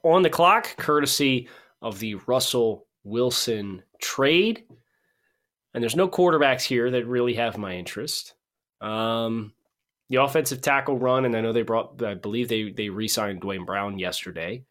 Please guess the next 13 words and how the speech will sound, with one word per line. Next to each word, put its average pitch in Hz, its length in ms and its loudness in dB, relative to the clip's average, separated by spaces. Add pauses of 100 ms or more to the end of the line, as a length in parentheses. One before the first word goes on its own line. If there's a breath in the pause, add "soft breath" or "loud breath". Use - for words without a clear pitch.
(580)
Uh, 87 160 -8
so - 140 -2
that 117 180 0
changes 117 420 0
those 120 260 2
dynamics 101 540 0
for - 160 -4
them. 95 340 -2 (2250 soft breath)
The 175 140 6
edge 202 160 6
rush 208 260 6
group, 240 320 4
uh, 175 220 6